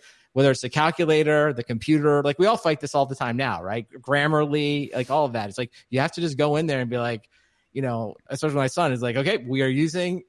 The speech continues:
a pencil and a piece of paper, right? A piece of paper." And it's like, "Why?" It's like, "Well, 'cause you haven't,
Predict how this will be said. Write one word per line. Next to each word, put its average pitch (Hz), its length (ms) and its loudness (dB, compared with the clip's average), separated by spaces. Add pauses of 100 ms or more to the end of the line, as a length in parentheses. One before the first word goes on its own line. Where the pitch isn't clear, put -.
a 120 220 -2
pencil 165 460 -4
and 147 100 -2
a 143 60 -4
piece 147 200 -6
of 127 80 -8
paper, 143 400 -4
right? 120 220 -10
A 139 60 -14
piece 151 180 -6
of 120 60 -18
paper." 139 280 -4
And 104 140 -8
it's 98 140 -14
like, 107 240 -8
"Why?" 123 260 0
It's 101 180 -10
like, 101 160 -14
"Well, 151 400 -6
'cause 98 200 -18
you 123 140 -6
haven't, 123 360 -4